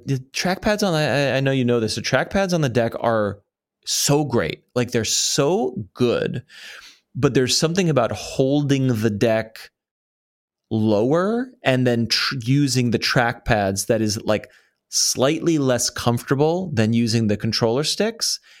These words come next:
And that slight ergonomic, like, difference will put me off a, off a, off a, off an input method or off a game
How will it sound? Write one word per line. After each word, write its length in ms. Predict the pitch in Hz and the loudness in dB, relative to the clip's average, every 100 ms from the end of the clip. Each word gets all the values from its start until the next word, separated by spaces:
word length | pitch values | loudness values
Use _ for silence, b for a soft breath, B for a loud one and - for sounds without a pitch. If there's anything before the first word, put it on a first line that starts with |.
| b _ | b _
And 200 | 127 120 | -2 -2
that 520 | 110 127 123 139 - _ | -2 0 0 -2 -6 _
slight 880 | - - - - 123 120 131 143 143 | -6 -2 -2 -2 -2 0 2 0 0
ergonomic, 760 | 127 127 123 117 113 110 107 - | 0 2 2 2 2 2 0 0
like, 400 | 107 92 92 - | 0 0 -4 -2
difference 720 | 107 - 185 214 214 - - _ _ _ _ _ _ _ _ _ _ _ _ | -2 0 0 0 -2 -2 -4 _ _ _ _ _ _ _ _ _ _ _ _
will 400 | 120 127 160 170 | -2 2 2 0
put 280 | 170 160 151 | 0 0 2
me 160 | 135 | 2
off 280 | 120 113 - | 2 0 -2
a, 80 | 113 - _ | -6 -6 _
off 300 | 113 113 - | 0 0 0
a, 140 | 113 104 - | -2 -2 0
off 220 | 104 104 | -2 0
a, 80 | 104 - _ _ _ _ _ - | -4 -6 _ _ _ _ _ -2
off 240 | 120 120 | 0 0
an 100 | 120 | 0
input 400 | 131 160 175 160 | 0 0 0 0
method 420 | 135 143 135 135 | 0 -2 0 0
or 200 | 117 120 | 2 2
off 220 | 117 117 | 0 0
a 40 | 113 | -4
game 540 | 104 107 104 98 98 | -2 0 0 -2 -8